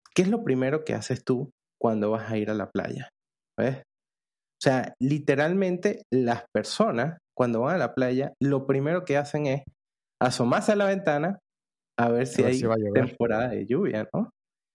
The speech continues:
Speaker 2: Claro.
Speaker 1: Porque de
Speaker 2: <laughs>
Speaker 1: nada vale ir a la playa si está nublado,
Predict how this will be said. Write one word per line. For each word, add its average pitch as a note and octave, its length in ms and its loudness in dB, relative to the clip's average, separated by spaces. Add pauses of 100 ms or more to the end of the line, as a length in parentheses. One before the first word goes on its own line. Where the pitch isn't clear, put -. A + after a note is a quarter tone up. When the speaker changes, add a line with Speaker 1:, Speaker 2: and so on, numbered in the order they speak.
Speaker 2:
Claro. G#2 320 2
Speaker 1:
Porque C#3+ 420 0
de B2+ 240 4
Speaker 2:
<laughs> - 20 0
Speaker 1:
nada D3 280 4
vale F#3 340 2
ir A#2+ 180 2
a D#3+ 40 2
la C#3 180 0
playa C3 220 2
si - 140 -4
está G#2+ 160 0
nublado, A2 540 -2